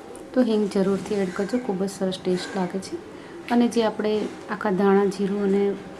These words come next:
વલિયારી બધું વાટેલું હતું, એને આપણે અહીં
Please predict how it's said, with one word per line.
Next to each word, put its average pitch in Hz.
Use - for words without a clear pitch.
વલિયારી 190
બધું 190
વાટેલું 190
હતું, 302
એને 196
આપણે 196
અહીં 190